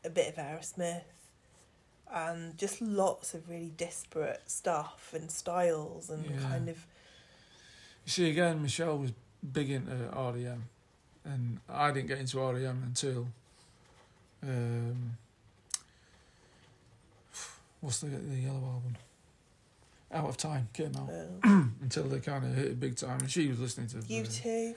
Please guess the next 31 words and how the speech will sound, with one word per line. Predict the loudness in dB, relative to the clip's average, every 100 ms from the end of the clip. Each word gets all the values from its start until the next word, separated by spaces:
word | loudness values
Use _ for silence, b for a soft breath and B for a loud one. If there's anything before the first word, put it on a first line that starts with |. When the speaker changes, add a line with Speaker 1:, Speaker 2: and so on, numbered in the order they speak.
| -10 -20 -16
Speaker 1:
I |
was | -8
listening | -8 -8 -10
to | -8 -8
U | -8
two. | -8 -8 -6 -8 -8 -4
Speaker 2:
Yeah. | -2 0 0 -2 -6 B B B B B B B B B
See, | 4
I, | 8 8 6 2
as | 0
I | 2
said, | 2 2
I | 0
was | 0 -2
just | -2 -4
still | -2 -4 -4 -4
kind | -4
of | -2
Speaker 1:
The | -2
Speaker 2:
finding | -2 0 2
my | 2
Speaker 1:
Cure. | 2
Speaker 2:
way | 2
in | 0 -4 -6 -12 -8
now. | -4 -4 -4 -6
Speaker 1:
Just | -8 2
all | 4 6
sorts | 4 0 0 -4
of, | -2
like, | 0 0 0 -6 -16 -18 -20 -18
just, | -10 -8 -8